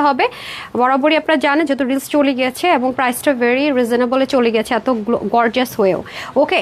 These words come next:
এটা হচ্ছে হান্ড্রেড পার্সেন্ট সলিড, তো এটা হচ্ছে এক্সক্লুসিভ কটন, এটাও হান্ড্রেড পার্সেন্ট লাক্সারিয়াস লন কটন টাইপসের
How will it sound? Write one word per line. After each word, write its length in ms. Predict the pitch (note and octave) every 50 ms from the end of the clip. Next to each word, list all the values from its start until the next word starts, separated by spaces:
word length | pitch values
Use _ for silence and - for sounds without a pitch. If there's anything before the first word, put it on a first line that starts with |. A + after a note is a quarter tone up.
| A#3 C#4+
এটা 100 | - D4+
হচ্ছে 160 | D#4 D4+ F4 D#4 -
হান্ড্রেড 320 | C4+ C4 C4+ C4 D#4 D#4 - -
পার্সেন্ট 360 | C#4+ C#4 C#4 - - F#4 G4+ G4 - -
সলিড, 320 | - A#3+ A#3 A#3+ C#4+ F4+ F4+ - -
তো 60 | B3+ - C4+
এটা 100 | C4 D4+ D#4
হচ্ছে 140 | D4+ - E4 E4 D4+ -
এক্সক্লুসিভ 400 | - - - C#4 B3 - D#4 C#4 - C4
কটন, 200 | A#3+ A#3+ D4+ D4+ F4 D4
এটাও 180 | B3 C#4+ D4+ D#4+ D4+ C#4
হান্ড্রেড 260 | B3+ B3+ C4 C4+ - -
পার্সেন্ট 260 | D4 C#4+ - D#4+ C#4+ B3+
লাক্সারিয়াস 460 | B3 A#3+ G#3+ B3+ B3+ B3+ C#4+ D#4+ E4 - B3 A#3
লন 140 | A#3+ B3+ C4 C4+ -
কটন 180 | C4+ - C#4+ C#4+ C4
টাইপসের 240 | B3+ - - C#4